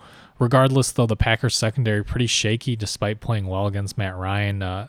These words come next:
as, as I said earlier, I would, uh, prefer Trubisky over Rodgers. Uh, I have him as a low-end Q B one here. And then the Packers' run defense is better than their pass defense, so I like Cohen as a mid-range R B two and Howard as a mid-range flex play here.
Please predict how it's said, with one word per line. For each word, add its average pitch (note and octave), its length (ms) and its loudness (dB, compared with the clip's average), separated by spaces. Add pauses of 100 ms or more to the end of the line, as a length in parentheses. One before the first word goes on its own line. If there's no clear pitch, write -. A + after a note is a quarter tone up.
as, G#2+ 260 -4
as G#2+ 220 0
I A#2 120 2
said A#2 300 0
earlier, A#2 400 0
I F#2 120 -2
would, G2 360 -2
uh, G#2 180 0
prefer A2+ 440 -2
Trubisky A#2+ 580 0
over A2+ 220 0
Rodgers. B2+ 580 0
Uh, G#2 60 -2
I F#2 220 -4
have G2+ 160 0
him G#2 100 -2
as G2+ 100 0
a G2+ 60 0
low-end G2+ 340 -2
Q - 140 -6
B G2 140 -2
one G2+ 260 0
here. A#2+ 320 0 (640)
And B2 120 0
then C#3+ 80 4
the D3+ 80 6
Packers' G3 460 2
run C3+ 160 4
defense A2 460 0
is G2 100 -2
better G#2 320 2
than G2+ 160 -4
their F#2+ 100 -2
pass - 360 -2
defense, G2+ 460 -4
so F#2 280 -2 (400)
I A#2 80 0
like C#3 220 6
Cohen B2 400 6
as G2+ 100 0
a G2+ 60 -2
mid-range G#2+ 480 0
R G2+ 100 0
B G2 140 -6
two A2+ 320 0
and G2+ 140 -2
Howard G2+ 380 0
as F#2+ 180 -4
a G2 40 -2
mid-range F#2 600 -6
flex - 380 -12
play F2+ 300 -6
here. F#2+ 300 -8